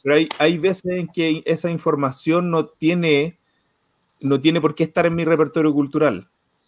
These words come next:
Por ejemplo, si yo no he visitado jamás la China y, y describo una casa en China, en la esquina tanto de la calle Chung, y me pongo a hablar en chino,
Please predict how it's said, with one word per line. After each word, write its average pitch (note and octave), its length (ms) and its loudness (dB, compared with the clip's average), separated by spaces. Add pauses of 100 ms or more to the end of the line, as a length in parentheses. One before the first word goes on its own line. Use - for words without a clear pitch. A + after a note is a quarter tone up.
(300)
Por - 100 0
ejemplo, B2 280 -4
si G2+ 80 -20
yo C3+ 120 -6
no C3+ 80 0
he B2 40 0
visitado B2+ 460 -2
jamás C3 500 0
la B2 180 0
China C3+ 480 -2
y, B2 340 -2
y A#2 60 2
describo D3 500 6
una C#3 240 4
casa C#3+ 320 2
en C3+ 140 -2
China, C#3+ 260 -2
en C#3 60 0
la C3 80 -2
esquina C#3 340 -2
tanto C#3 360 0
de C3+ 100 4
la C3 120 2
calle C3+ 300 2
Chung, C#3+ 180 -6
y C3 60 -4
me C3 60 -4
pongo C#3+ 160 4
a C#3+ 40 6
hablar C#3+ 160 4
en C3 140 -2
chino, F3 300 0